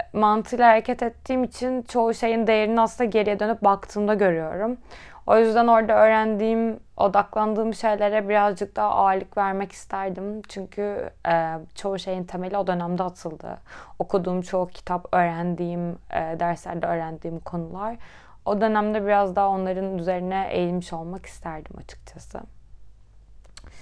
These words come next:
Hayatımı değiştiren bir kitap oldu mu? Okuduktan sonra nasıl farklı kararlar aldım? Aslında oldu. Em, Suç ve Ceza'yı okuduktan sonra birazcık hayatım değişti.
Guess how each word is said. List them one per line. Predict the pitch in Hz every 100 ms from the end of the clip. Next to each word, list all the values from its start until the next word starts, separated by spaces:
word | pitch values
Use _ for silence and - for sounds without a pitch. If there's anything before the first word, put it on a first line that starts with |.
| - - - - -
Hayatımı | - 208 220 220 269 269
değiştiren | 254 247 - 285 277
bir | 269
kitap | - 269 262
oldu | 240 220 226
mu? | 208 196 240
Okuduktan | 240 - 220 - 233 233
sonra | - 226 240
nasıl | 220 214
farklı | - 208 - 233
kararlar | 220 202 180 196 220
aldım? | - 175 175 160 156 - - - - - -
Aslında | 247 - 370 370
oldu. | 285 247 269 269 196 175 - - - - - - -
Em, | 220 214 214 214 214 214
Suç | 190 - 277
ve | 320
Ceza'yı | 277 254 277 277
okuduktan | 269 240 - 269 269
sonra | 269 254 202 175
birazcık | 175 165 185
hayatım | 180 175 170 - 175
değişti. | 175 170 - - -